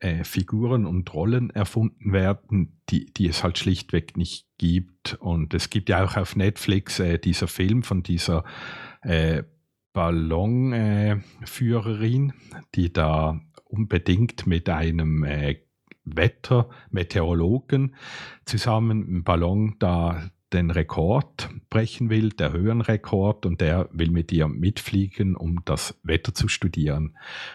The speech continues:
Das Problem an der Geschichte ist, äh, diese Figur gab es wirklich, aber es war ein Mann.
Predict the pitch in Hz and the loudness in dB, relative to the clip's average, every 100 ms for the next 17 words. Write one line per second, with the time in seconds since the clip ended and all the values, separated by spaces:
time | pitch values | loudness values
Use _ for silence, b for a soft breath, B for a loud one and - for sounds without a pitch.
0 | B - - 82 82 95 127 120 104 - | B -6 -4 -4 -2 0 0 0 0 -2
1 | - 123 - - 87 - - 78 73 73 | 0 0 0 0 0 0 -2 0 2 0
2 | - 87 90 87 82 95 90 82 80 98 | 0 0 0 -2 0 0 0 0 0 0
3 | - 82 101 - 92 87 90 - 73 90 | 2 2 2 0 -4 -4 -4 -4 -4 -2
4 | 120 135 71 65 67 | 0 0 -2 -6 -10